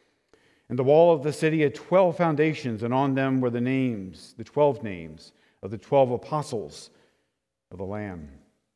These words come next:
And the one who spoke with me had a measuring rod of gold to measure the city and its gates and walls. The city lies foursquare,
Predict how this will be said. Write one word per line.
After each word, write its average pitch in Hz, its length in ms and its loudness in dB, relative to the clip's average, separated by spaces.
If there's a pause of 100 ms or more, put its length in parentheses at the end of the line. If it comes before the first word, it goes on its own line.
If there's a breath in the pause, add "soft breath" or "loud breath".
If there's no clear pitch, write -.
(1160)
And 107 80 -8
the 110 40 -6
one 151 260 4
who 147 100 2
spoke 147 400 2
with 131 160 -6
me 143 220 0
had 131 180 -2
a 123 60 0
measuring 131 460 0
rod 127 260 2
of 117 160 -6
gold 127 320 0
to 127 80 -8
measure 127 300 -4
the 123 100 -8
city 131 400 -4
and 120 140 -6
its 113 140 -8
gates 123 340 -6
and 127 120 -6
walls. 113 480 0 (1000)
The 131 100 -2
city 147 600 2
lies 135 440 0
foursquare, 139 800 0